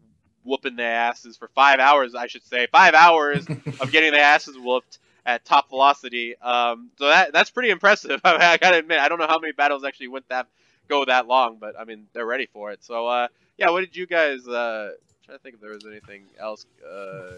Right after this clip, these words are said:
Speaker 1: I'm sure there was, but what did you guys think of that episode?
Speaker 2: Yeah, uh, there was the, the ending bit where we saw all of them, right? We saw the whole, uh, e-, evangelicals,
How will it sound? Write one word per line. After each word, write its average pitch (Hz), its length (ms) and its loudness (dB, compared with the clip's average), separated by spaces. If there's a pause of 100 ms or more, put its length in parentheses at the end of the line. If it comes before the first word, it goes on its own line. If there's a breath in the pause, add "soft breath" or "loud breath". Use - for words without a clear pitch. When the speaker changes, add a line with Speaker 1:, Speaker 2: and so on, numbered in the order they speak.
(460)
Speaker 1:
I'm 202 100 -8
sure 254 140 -2
there 185 120 2
was, 151 220 0
but 147 80 -14
what 165 80 -4
did 156 80 -8
you 147 60 -6
guys 123 180 -6
think 113 160 -20
of 101 60 -20
that 101 160 -14
episode? 98 360 -20 (800)
Speaker 2:
Yeah, 147 280 4
uh, 156 220 6
there 208 160 6
was 233 160 0
the, 226 220 6
the 190 220 0
ending 175 320 0
bit 123 180 4
where 120 120 -4
we 123 140 -4
saw 131 320 0
all 123 200 2
of 190 100 -2
them, 240 380 -4
right? 226 300 -4 (1040)
We 143 120 2
saw 156 260 6
the 147 180 8
whole, 151 400 8
uh, 135 460 6 (300)
e-, 127 60 -2 (180)
evangelicals, 160 1200 -4